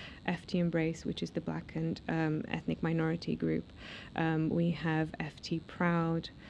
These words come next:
Uh, we have F T Women. We have support groups that I found very, very helpful to converse with and that are gaining a lot of profile. Celebrate diversity. Make it an inclusive celebration for all of us in tech,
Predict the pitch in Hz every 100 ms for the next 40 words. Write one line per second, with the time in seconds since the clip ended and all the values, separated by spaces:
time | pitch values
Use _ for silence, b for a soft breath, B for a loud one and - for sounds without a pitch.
0 | B B 165 165 160 - - 170 165 160
1 | 147 156 156 - 156 - - 165 165 185
2 | 175 170 165 160 - - 170 165 151 156
3 | 156 - - - 214 - - 160 - -
4 | 180 180 - 175 165 165 175 180 175 175
5 | 170 156 170 - 156 156 175 - 175 175
6 | 196 247 - - - - - 170 165 170
7 | - - 180 170 170 175 175 170 160 170
8 | - - 262 359 - - - - B B
9 | B B - - - - - - - -
10 | - - - - - - - - - -
11 | - 294 190 175 - - - - - -
12 | 175 - - - - 247 247 277 - B
13 | B B B 208 196 - 202 - 214 208
14 | 202 - 180 175 165 165 - 165 - 156
15 | 160 156 156 - 165 - -